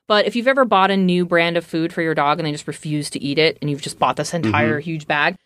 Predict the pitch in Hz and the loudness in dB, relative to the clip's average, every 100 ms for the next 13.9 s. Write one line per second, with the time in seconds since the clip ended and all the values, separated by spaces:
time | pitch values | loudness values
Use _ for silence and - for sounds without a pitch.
0 | _ - 226 254 - 277 269 - 214 208 | _ -8 -6 -4 -4 -4 -4 -2 0 0
1 | - 226 208 220 214 208 208 - 202 190 | 0 -2 0 2 4 4 2 0 0 0
2 | 196 185 185 170 156 - 190 214 180 190 | 0 -2 -2 -4 -8 -4 -2 -2 0 2
3 | 190 170 92 262 - _ _ - - 101 | 2 0 -4 -4 -6 _ _ -20 -4 0
4 | 107 95 - 254 311 311 269 254 - 208 | 0 0 0 2 0 2 0 0 0 0
5 | 226 202 185 180 208 180 180 160 175 175 | 0 0 2 2 0 -2 0 0 0 -6
6 | 180 - 214 240 247 254 208 196 180 165 | -6 -6 -2 0 2 0 0 0 0 0
7 | 170 180 185 190 185 175 175 190 220 262 | -2 -2 0 0 -2 -2 -4 -4 -4 -6
8 | 185 185 190 - 185 180 165 - 175 170 | -4 -6 -6 -4 -4 -4 -8 -10 -4 0
9 | 180 131 131 139 170 156 160 196 139 170 | 2 0 -4 -6 -4 2 2 4 2 0
10 | 160 160 156 147 147 - 143 135 131 151 | 0 -2 0 0 0 -4 -6 -4 -4 -6
11 | 160 170 226 247 - - 127 220 214 208 | -6 -6 -8 -12 -14 -4 -2 0 0 -2
12 | 208 202 196 185 165 170 202 214 220 196 | -2 -4 -2 0 0 0 -2 -2 -6 -4
13 | 185 185 170 170 170 160 160 165 | -6 -4 -6 -6 -6 -6 -4 -6